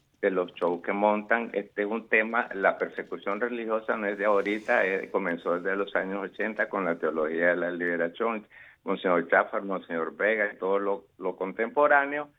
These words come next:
Eso significa que estamos ante, en, en un combate permanente de la verdad contra la mentira, la mentira del gobierno contra la verdad que pu-, quiere el pueblo nicaragüense. Entonces, en este sentido,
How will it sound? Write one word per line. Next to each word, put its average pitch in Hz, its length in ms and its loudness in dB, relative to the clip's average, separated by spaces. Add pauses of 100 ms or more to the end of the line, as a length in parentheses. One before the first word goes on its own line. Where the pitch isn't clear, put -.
(400)
Eso 127 220 -4
significa 143 600 2
que 135 100 -2
estamos 127 380 0
ante, 117 360 -4
en, - 40 -8
en 95 120 -4
un 101 200 -6
combate 127 500 0
permanente 110 640 2
de 131 80 4
la 117 140 2
verdad 90 480 2 (320)
contra 131 280 2
la 101 120 6
mentira, 95 480 2
la 85 140 6
mentira 120 480 2
del 113 140 2
gobierno 104 460 0
contra 95 420 -2
la 90 140 4
verdad 82 360 2
que - 100 -6
pu-, - 240 -18
quiere 92 220 0
el 90 80 -4
pueblo 87 300 0
nicaragüense. 82 680 0
Entonces, 101 400 -2
en 110 80 2
este 123 240 2
sentido, 143 600 2